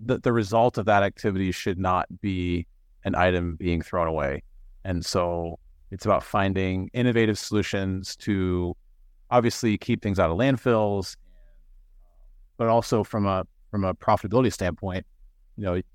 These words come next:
many brands who make quality products having the opportunity to sell that same item two or even three times. Um, so there's certainly an, an environmental,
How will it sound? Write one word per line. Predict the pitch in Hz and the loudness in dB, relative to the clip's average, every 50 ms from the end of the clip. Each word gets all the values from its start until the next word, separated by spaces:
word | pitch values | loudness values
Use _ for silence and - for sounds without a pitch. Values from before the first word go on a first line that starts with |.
| - - - - - | -20 -20 -20 -20 -16
many | - 123 113 113 113 110 | -6 -2 0 2 2 2
brands | 110 - 110 104 101 101 - - | 2 2 0 2 2 0 -2 -2
who | 107 101 | -2 -2
make | 101 98 - | -2 -2 -4
quality | - - 107 101 98 98 | -6 -4 -2 0 0 0
products | 92 - 101 95 95 90 - | 0 0 2 2 2 2 0
having | - 98 98 95 90 95 | -2 0 2 2 2 2
the | 92 92 | 2 2
opportunity | 90 87 - - - - 101 92 90 90 90 | 2 0 0 -4 -10 -8 -4 -2 -2 -2 -4
to | - - | -6 -10
sell | - - - 95 90 92 | -10 -4 0 2 2 4
that | 92 87 - - - | 2 2 0 -2 -6
same | - - 98 90 92 92 92 90 - | -6 -4 -2 -2 0 -2 -2 -2 0
item | 82 92 92 95 98 98 98 101 - | 0 0 0 0 -2 -4 -6 -8 -12
two | - - 110 107 110 110 | -10 -4 -2 0 0 2
or | 107 107 | 0 0
even | 110 104 117 107 | 0 0 -2 -2
three | - - 120 113 | 0 0 0 2
times. | - 143 147 98 78 80 85 - - _ _ - - - - - - - - - - - | 4 2 2 2 0 -2 -10 -16 -20 _ _ -20 -20 -20 -20 -20 -20 -20 -20 -20 -12 -4
Um, | 104 101 95 95 95 95 | 0 0 0 0 0 -2
so | - - | 0 2
there's | 120 113 101 - | 2 2 2 2
certainly | - 143 127 127 123 | 2 2 2 2 2
an, | 117 110 113 - | 0 -2 -4 -4
an | 127 117 | -2 -2
environmental, | 104 104 107 104 104 101 104 104 107 104 104 104 - | 2 4 6 6 6 4 4 2 2 0 0 -2 -6